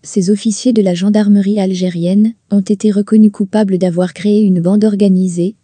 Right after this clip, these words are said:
ou une association de malfaiteurs avec l'ex-joueur de la S O Chlef et du club saoudien Najran S C, Farid Cheklam.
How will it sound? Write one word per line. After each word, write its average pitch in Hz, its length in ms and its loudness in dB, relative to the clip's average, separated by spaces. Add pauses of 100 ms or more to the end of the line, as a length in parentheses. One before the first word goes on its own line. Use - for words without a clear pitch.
ou 196 100 -2
une 202 140 6
association 208 540 -2
de 170 100 0
malfaiteurs 185 840 -4 (140)
avec 180 300 -4
l'ex-joueur 196 640 -2
de 180 100 -2
la 175 200 0
S 180 220 -4
O 208 100 -2
Chlef 180 580 -8 (140)
et 190 100 0
du 165 100 -4
club 175 320 -4
saoudien 196 500 0
Najran 185 480 -2
S 190 120 -2
C, - 380 -6 (120)
Farid 208 460 -2
Cheklam. 156 600 -6